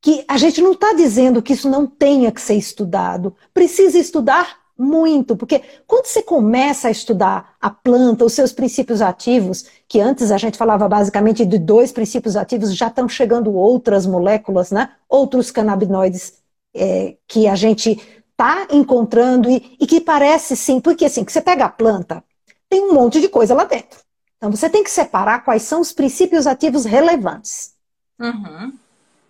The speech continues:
Speaker 1: Pra depois de isolado esse princípio ativo relevante, você estudar esse princípio ativo, né?
Speaker 2: Uhum.
Speaker 1: E aí vem a questão de a planta in natura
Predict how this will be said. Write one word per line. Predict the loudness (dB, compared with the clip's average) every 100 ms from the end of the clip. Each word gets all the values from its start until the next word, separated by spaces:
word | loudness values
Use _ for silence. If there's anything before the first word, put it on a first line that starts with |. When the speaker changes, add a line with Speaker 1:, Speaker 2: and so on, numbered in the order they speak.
| _ -6
Speaker 1:
Pra | -6 -4
depois | 0 0 0 -2 0 2 2 2
de | 2
isolado | 2 2 2 2 2 2
esse | 0 0
princípio | 0 0 -2 -2
ativo | -2 -6 -6
relevante, | -4 -2 -2 -4 -8 -8 -4 -4 -4 _ _ _ _ _ _ -2
você | 0 2 4
estudar | 4 2 0 2 2
esse | 0 -2
princípio | -8 -6 -8
ativo, | -8 -10 -18 _ _ _ _ _
né? | -10 -4 -4 -6 _ _ _
Speaker 2:
Uhum. | 2
Speaker 1:
E | 2
aí | 4 0 -2 -8
vem | 0 2 4 2
a |
questão | 0 -4 -2 -2 -2 -4 -8 _
de | -2 0 0 -2 _ -8
a | -8
planta | _ 2 4 6 4 2 -2 2
in | 2
natura | 4 0 -4 -4 0 4 4 4